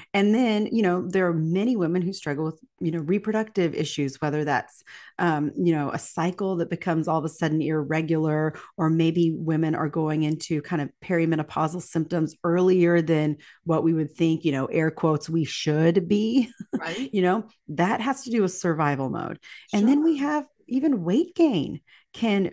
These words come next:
Speaker 1: be evidence of ongoing stress, and appetite change, that whole,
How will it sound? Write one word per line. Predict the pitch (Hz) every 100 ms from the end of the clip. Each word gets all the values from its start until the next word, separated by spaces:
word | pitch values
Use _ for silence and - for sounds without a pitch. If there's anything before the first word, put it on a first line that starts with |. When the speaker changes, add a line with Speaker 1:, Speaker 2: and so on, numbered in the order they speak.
| 170
Speaker 1:
be | 196 196
evidence | 180 180 208 196 170 -
of | 180 165
ongoing | - 160 170 170 160 147
stress, | - - 156 - -
and | 175 -
appetite | 180 - - 214 196 -
change, | - 156 131 131
that | 180 156 - - -
whole, | _ 196 190 185 160